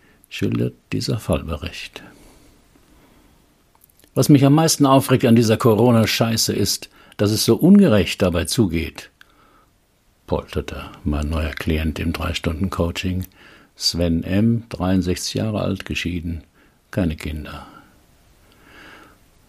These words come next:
"Was meinen Sie genau damit?", wollte ich wissen.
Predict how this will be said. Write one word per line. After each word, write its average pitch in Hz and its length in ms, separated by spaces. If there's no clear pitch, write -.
"Was 87 400
meinen 80 300
Sie 120 280
genau 110 280
damit?", 120 440
wollte 117 200
ich 107 120
wissen. 131 340